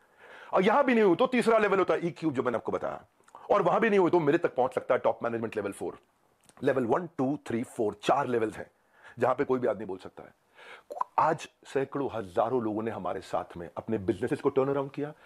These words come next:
और सैकड़ों हजारों एफिलिएट्स ने, उनको हमने हैप्पीनेस क्वोटिएंट के लिए, उनको हम गोल्ड कॉइन्स, बाइक्स, कार्स, दुबई ट्रिप, गोवा ट्रिप, उनको हम लोग, ताकि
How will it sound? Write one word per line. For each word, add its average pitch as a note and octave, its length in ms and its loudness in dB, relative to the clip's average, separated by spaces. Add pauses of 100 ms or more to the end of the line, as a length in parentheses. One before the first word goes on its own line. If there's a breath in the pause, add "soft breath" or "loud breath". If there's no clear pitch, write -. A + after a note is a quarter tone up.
(160 loud breath)
और A2 200 -2 (120)
सैकड़ों C3+ 360 2
हजारों C3+ 680 0 (220 soft breath)
एफिलिएट्स A2+ 460 -4
ने, F#2 100 -10 (300 loud breath)
उनको A2+ 200 -2
हमने G#2 160 -4 (300 loud breath)
हैप्पीनेस B2 400 -6
क्वोटिएंट G2+ 360 -12
के F2+ 100 -6
लिए, F#2 240 -2 (260 loud breath)
उनको A#2 200 -4
हम G2+ 80 -4
गोल्ड B2 240 2
कॉइन्स, G2+ 300 -4
बाइक्स, G#2+ 440 -4
कार्स, A2 340 -2
दुबई A2 280 0
ट्रिप, G#2 200 -8
गोवा A2 240 -2
ट्रिप, - 300 -6
उनको B2 180 -6
हम B2+ 120 -4
लोग, C3+ 200 4 (320 loud breath)
ताकि D#3 320 -2